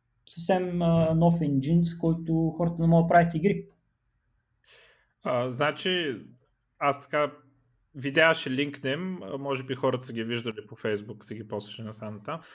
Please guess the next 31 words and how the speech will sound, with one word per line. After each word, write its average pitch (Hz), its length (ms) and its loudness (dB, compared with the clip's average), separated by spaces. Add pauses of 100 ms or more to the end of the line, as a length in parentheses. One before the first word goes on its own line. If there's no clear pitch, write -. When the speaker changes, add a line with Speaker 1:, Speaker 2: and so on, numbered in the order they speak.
(280)
Speaker 2:
А, 123 560 2
и, 80 120 -10
и, 135 640 -10
играта 175 340 0
ти 160 80 -4
изглежда, 170 880 -2 (120)
може 156 340 -4
би 147 100 -6
някъде 151 380 -2
между, 135 720 0 (480)
аз 147 220 -2
така 139 180 -2
бих 127 180 -4
го 135 80 -2
определил, 127 440 -6
между 143 300 -4
Wolfenstein 139 800 0
и, 127 500 -6
и 113 160 -8
Doom 117 300 0 (260)
е 110 340 0
като - 260 -12
възможности. 110 760 -4
Speaker 1:
Да, 247 600 8
да, 156 300 8
нещо 190 320 2
такова 120 340 6
е. 110 240 -4 (460)
Speaker 2:
Да, 127 160 2
ня-, 131 340 -2
някъде 139 360 -2